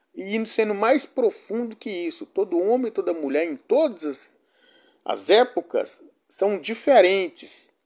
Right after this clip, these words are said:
assim como todas as estrelas são diferentes umas das outras. Ou seja, todo ser vivo é diferente, é único,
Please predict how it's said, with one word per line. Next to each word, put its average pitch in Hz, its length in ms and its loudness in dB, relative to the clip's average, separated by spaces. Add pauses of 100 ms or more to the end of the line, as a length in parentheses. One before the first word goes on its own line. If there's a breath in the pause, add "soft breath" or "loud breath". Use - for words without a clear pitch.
(140)
assim 147 300 -6
como 196 240 -10
todas 202 400 0
as - 60 -12
estrelas 175 720 0
são 180 300 -8
diferentes 185 840 -2
umas 196 260 -6
das 190 200 -2
outras. 143 400 -4 (260 soft breath)
Ou - 100 -6
seja, 147 200 -2
todo 196 300 -2
ser 113 320 -8
vivo 233 600 -8
é 165 120 0
diferente, 151 920 -4
é 156 160 4
único, 233 640 -4